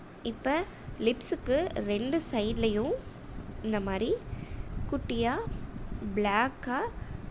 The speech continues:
ஒரு ஸ்டிக்கர் வைக்கணும். அப்பதான் லிப்ஸ் நல்லா இருக்கும்.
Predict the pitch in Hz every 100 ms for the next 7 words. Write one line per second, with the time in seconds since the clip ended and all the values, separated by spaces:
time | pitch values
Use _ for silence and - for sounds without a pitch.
0 | - - - - - 220 - - 208 220
1 | 196 190 185 202 269 523 392 - - -
2 | 196 190 202 247 226 214 - - 208 175
3 | 185 202 196 - 226